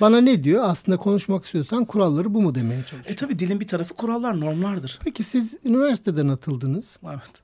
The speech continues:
Speaker 1: E, bir metni imzaladınız. E, metnin başında barış yazıyor.
Speaker 2: Evet.
Speaker 1: Ee, bir de o metni imzalamayanlar var.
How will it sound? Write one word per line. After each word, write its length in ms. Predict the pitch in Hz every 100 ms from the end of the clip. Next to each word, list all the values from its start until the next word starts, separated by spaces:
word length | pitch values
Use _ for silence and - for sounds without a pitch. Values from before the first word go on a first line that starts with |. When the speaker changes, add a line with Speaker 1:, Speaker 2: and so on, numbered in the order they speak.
| 226
Speaker 1:
E, 100 | 185
bir 60 | 196
metni 340 | 196 190 - 196
imzaladınız. 840 | 156 147 139 135 127 170 - -
E, 80 | 226
metnin 1000 | 156 151 175 180 - 170 156 147 220 175
başında 400 | 170 147 160 175
barış 300 | 175 170 -
yazıyor. 440 | 147 117 123 120 -
Speaker 2:
Evet. 260 | 147 127 - - _ _ _ _ 185
Speaker 1:
Ee, 280 | 170 175 254
bir 180 | 208 214
de 240 | 202 -
o 180 | 254 220
metni 420 | 208 185 - 330 -
imzalamayanlar 960 | 262 233 233 220 214 185 143 123 131
var. 340 | 127 - -